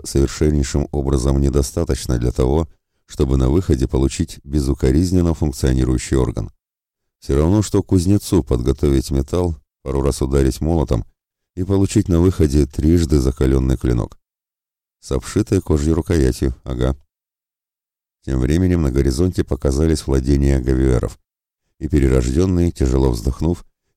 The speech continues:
избавился от рогов, оставив лишь незаметное под волосами основание. Оно все еще позволяло наблюдать за пространством в радиусе ста метров,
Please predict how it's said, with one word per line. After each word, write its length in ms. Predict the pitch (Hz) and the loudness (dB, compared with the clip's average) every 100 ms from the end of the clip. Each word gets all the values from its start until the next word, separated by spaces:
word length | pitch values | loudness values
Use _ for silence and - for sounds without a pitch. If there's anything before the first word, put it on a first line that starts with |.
| - | -6
избавился 640 | 69 71 98 101 - 87 | -2 2 4 2 2 0
от 100 | - | 0
рогов, 420 | 87 67 65 - _ _ | -2 0 0 -2 _ _
оставив 460 | 60 - 67 62 | -8 0 0 2
лишь 200 | 73 65 | 0 0
незаметное 600 | 76 69 69 71 76 73 | 0 2 2 2 0 -2
под 160 | 71 64 | 0 -2
волосами 460 | 60 65 - 67 64 | 0 -2 0 -2 0
основание. 580 | 60 62 58 53 50 50 _ _ _ _ _ _ _ | -2 -2 -2 -2 -6 -8 _ _ _ _ _ _ _
Оно 240 | 65 71 | -4 -2
все 160 | 62 71 | 0 2
еще 220 | 65 - | 2 0
позволяло 520 | - 65 69 71 67 | 0 0 2 4 2
наблюдать 420 | 67 64 67 67 | 2 0 2 2
за 240 | - 64 67 | 0 -4 -2
пространством 680 | 67 67 - 87 - 67 | 0 -2 -2 -2 -2 -2
в 60 | 65 | 2
радиусе 500 | 73 73 67 67 69 | 2 2 0 2 -2
ста 280 | 64 - 71 | -2 -2 -2
метров, 400 | 67 57 - - | 0 -2 -6 -8